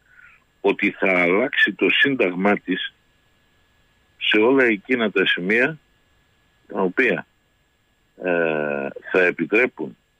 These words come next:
ε, την, ε, δίωξη αυτών οι οποίοι θεωρούνται τρομοκράτες, Κούρδοι δηλαδή, γκιουλενιστές κτλ, ούτως ώστε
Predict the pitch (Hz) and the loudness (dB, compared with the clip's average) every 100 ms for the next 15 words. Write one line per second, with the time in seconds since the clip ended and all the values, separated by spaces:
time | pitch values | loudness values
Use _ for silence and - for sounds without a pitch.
0 | _ _ _ _ _ _ _ 76 69 65 | _ _ _ _ _ _ _ -8 -6 -6
1 | 60 _ - 87 82 80 73 71 64 90 | -10 _ -2 0 0 0 0 0 0 0
2 | 92 - - 131 156 - _ _ _ _ | 0 0 0 0 -2 -10 _ _ _ _
3 | _ _ - - _ _ - - - 123 | _ _ -20 -20 _ _ -6 -4 0 0
4 | 107 76 - _ _ 87 87 - 113 95 | 0 -6 -14 _ _ 0 0 0 2 2
5 | - 87 87 95 110 92 - 82 73 - | 0 0 2 2 0 -2 0 -2 -2 -2
6 | 78 80 - 117 - - _ _ _ _ | 0 0 0 -2 -2 -12 _ _ _ _
7 | _ _ _ _ _ - 101 92 92 80 | _ _ _ _ _ 0 2 2 0 2
8 | 85 85 101 131 _ _ _ 82 80 78 | 2 2 0 -2 _ _ _ -2 0 -2
9 | 76 - 101 113 - - _ _ - - | -4 -2 0 0 -2 -8 _ _ -20 -6
10 | - 71 - 110 156 _ _ _ _ _ | -4 -2 -2 -2 -4 _ _ _ _ _
11 | _ _ _ _ _ 113 104 104 - 123 | _ _ _ _ _ -4 0 0 2 2
12 | - - 160 | 2 0 0